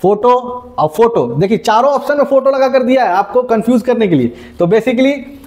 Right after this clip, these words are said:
आप photo transistor होता है ऑप्टोकपलर, photo एससीआर भी होता है और photo triac भी होता है। ये तीनों जो है ना power electronics devices हैं। क्या है? But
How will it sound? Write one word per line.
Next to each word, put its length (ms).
आप 520
photo 240
transistor 540
होता 260
है 80
ऑप्टोकपलर, 600
photo 300
एससीआर 400
भी 100
होता 240
है 140
और 200
photo 340
triac 300
भी 80
होता 160
है। 100
ये 100
तीनों 340
जो 120
है 100
ना 160
power 580
electronics 920
devices 500
हैं। 140
क्या 140
है? 180
But 360